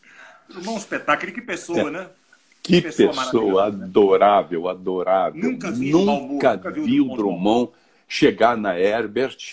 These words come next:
Speaker 2: mal-humorado. Nunca. Aliás, uma coisa que eu falo, Nilson, eu nunca vi, não me lembro de colega nosso chegando assim,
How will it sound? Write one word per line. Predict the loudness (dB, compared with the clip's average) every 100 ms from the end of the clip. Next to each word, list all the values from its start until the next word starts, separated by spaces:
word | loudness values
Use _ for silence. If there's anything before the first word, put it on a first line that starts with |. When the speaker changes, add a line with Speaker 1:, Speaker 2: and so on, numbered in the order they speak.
| -20 _ _ _ _
Speaker 2:
mal-humorado. | -10 0 2 2 0 -4 -4 -4 -8 -20 _ _
Nunca. | -14 -8 -2 -2 0 -4 -4 -2
Aliás, | 2 4 2
uma | 0 -4
coisa | -4 -6
que | -4
eu | -4
falo, | 2 2 2 -4
Nilson, | -10 -12 -14 _ _ _ _ _ _ _ _ _ _ _ 2
eu | 2
nunca | 2 -2 -2 -4 0 0 0 -8
vi, | -18 -16 -14 -2 0 2 2
não | 4
me | 6 4
lembro | 4 4 4 2 0 4 4 2 -4 _ _ _ _ _ _ _ _
de | -2 0
colega | 4 4 4 2
nosso | 0 -2 -4 -10
chegando | -10 -2 -2 0 -2 0 0
assim, | 0 -2